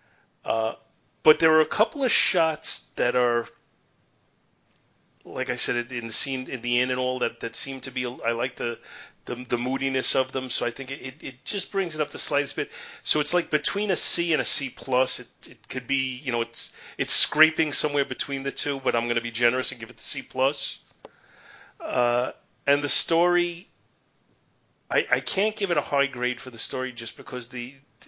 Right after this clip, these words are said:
it lacks that last moral or irony or something to make it a Twilight Zone story. Just putting a cartoon version of Rod Serling at the end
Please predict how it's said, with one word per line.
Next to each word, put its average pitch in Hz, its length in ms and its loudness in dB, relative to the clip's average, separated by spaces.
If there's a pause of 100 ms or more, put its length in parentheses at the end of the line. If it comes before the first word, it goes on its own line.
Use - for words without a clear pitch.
(120)
it 143 180 -6
lacks 131 500 0
that 127 280 -2
last 123 560 -2 (480)
moral 123 760 2
or 110 440 0 (280)
irony 127 560 4
or 104 100 -4
something 139 600 2
to 107 120 -6
make 110 280 -2
it 113 80 -2
a 110 40 -6
Twilight 107 500 -4
Zone 107 160 -8
story. 104 440 -4 (400)
Just - 400 2
putting 147 340 0
a 120 180 -2
cartoon 123 560 -4
version 117 320 -2
of 107 100 -4
Rod 110 180 -2
Serling 117 480 0
at 95 100 -10
the 113 180 -4
end 101 260 -2